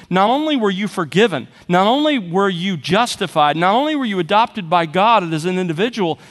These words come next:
but you were brought into God's family with the other people that had been adopted into God's family. Here's how Paul puts it in First Corinthians chapter twelve, verse thirteen. He says, "But by one Spirit,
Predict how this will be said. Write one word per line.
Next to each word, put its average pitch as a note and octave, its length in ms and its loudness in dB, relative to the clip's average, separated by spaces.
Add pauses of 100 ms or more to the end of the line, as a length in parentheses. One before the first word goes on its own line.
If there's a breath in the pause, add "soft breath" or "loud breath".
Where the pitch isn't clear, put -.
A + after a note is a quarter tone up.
(100)
but F3+ 200 0
you A3+ 280 0
were C4+ 180 2
brought G#3+ 460 2
into C4 540 -2
God's A3 400 0
family C4 760 -4 (400 soft breath)
with G3+ 220 0
the B3 160 4
other D#4+ 240 4
people B3+ 420 0
that D#3 100 0
had D3 120 -2
been D3+ 120 0
adopted C#3 460 0
into C3 160 -4
God's B2 300 -6
family. A#2+ 440 -10 (360)
Here's A#3+ 240 -2
how E3+ 360 2 (420 soft breath)
Paul F#3+ 260 2
puts F3+ 280 -4
it D#3+ 80 -4
in D3+ 120 -4
First F3 260 -4
Corinthians E3 400 -2
chapter D#3 300 -2
twelve, G#3 420 -2
verse D3 240 -6
thirteen. E3 640 -4 (300 soft breath)
He F3 180 -4
says, E3+ 580 0 (560 soft breath)
"But - 540 0 (420)
by E3 220 2
one G3+ 640 2
Spirit, B3 880 0